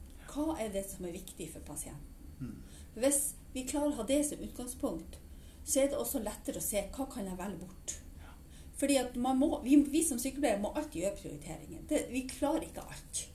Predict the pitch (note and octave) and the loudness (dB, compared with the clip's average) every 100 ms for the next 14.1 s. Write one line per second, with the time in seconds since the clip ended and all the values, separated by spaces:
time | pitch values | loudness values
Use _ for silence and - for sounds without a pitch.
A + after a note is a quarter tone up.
0 | - - - - - - B3+ B3+ C#4 C#4+ | -16 -16 -16 -14 -14 -4 -2 4 4 6
1 | - E4 F4+ - G3 G3 - F3 A#3+ A#3+ | 8 8 8 2 2 -2 -4 -4 0 4
2 | C4+ A3 - B3+ G#3 C#4+ - F4+ G#4 - | 4 4 2 4 4 2 0 0 -2 -8
3 | - G#3+ A3 - D4+ D#4 G#3 - G3+ G#3 | -4 -2 -4 -2 -4 -2 -8 -6 -4 -2
4 | A3 - G3 F3+ F#3 F#3+ F#3 - - - | -2 -4 -6 -6 -4 -6 -6 -10 -8 0
5 | - C#4+ G3+ G3+ G#3 G#3+ F#3 - - - | 6 6 4 -2 -2 -2 -2 -4 -8 -12
6 | - - - G#3+ A#3 A3 G3+ G3+ G#3+ F#3 | -16 -12 -8 -6 -2 -2 -2 -2 -2 -2
7 | F#3 F#3 F3 D#3+ - G4+ G#3 - G#3+ D3+ | -4 -4 -6 -6 -2 2 2 2 0 0
8 | - - - - - - - - - - | -4 -6 -6 -8 -14 -16 -14 -14 -16 -14
9 | D2 - - - - - - - - B3 | -12 -12 -12 -14 -14 -14 -14 -16 -4 4
10 | C#4 B3 B3 - - - D#4+ D#4+ D#4+ D#4+ | 4 4 0 -8 -10 -2 2 4 4 2
11 | F4+ - C4+ - - G3+ G#3 A#3 - E3+ | -2 0 0 0 -6 -6 -4 -2 -4 -4
12 | - - D#3+ - - - C3+ - - D3 | -8 -10 -12 -10 -8 -8 -8 -12 -6 0
13 | C3+ A2 G2+ A3 A#3 C#4+ D#4+ F4+ - A3+ | 2 2 -2 -2 2 4 4 0 -2 -2
14 | A3+ | -2